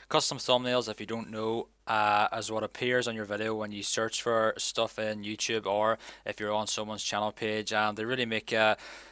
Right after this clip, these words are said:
videos a lot more attractive to click on if you have a cool looking thumbnail with a lot of information about the video. So custom thumbnails, uh, as of now are available to, I think, most people who monetize their videos. I'm not sure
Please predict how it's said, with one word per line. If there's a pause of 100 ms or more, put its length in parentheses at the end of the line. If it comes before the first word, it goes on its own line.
(140)
videos
a
lot
more
attractive
to
click
on
if
you
have
a
cool
looking
thumbnail
with
a
lot
of
information
about
the
video. (320)
So (280)
custom
thumbnails,
uh, (280)
as
of
now
are
available
to,
I
think,
most
people
who
monetize
their
videos. (400)
I'm
not
sure